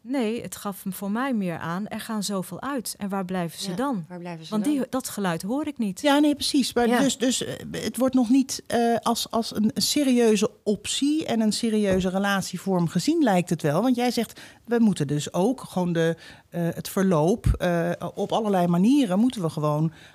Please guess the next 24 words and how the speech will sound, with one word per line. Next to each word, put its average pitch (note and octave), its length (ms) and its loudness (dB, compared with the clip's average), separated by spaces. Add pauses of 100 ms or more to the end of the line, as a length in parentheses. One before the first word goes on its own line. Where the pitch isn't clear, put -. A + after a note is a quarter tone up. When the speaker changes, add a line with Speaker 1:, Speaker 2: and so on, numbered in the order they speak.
(140)
Speaker 3:
eh, F3+ 320 0
open C4+ 320 0
over B3+ 220 -2
kunnen A#3+ 260 0
zijn F#3+ 340 2
en - 180 -2
over E3+ 200 -2
kunnen E3+ 180 -4
praten. A#3 260 -2
En G3 60 0
natuurlijk B3 340 0
gaat A#3 200 0
dit A3+ 140 -2
niet A3 180 2
altijd G3 320 0
goed, - 360 0 (360)
eh, F3+ 260 0
maar E3+ 300 2
ook E3 220 0
dan, B3+ 400 4
eh, A3 960 2
eh, G#3 80 0
nou A3 140 0
ja, D#3 280 0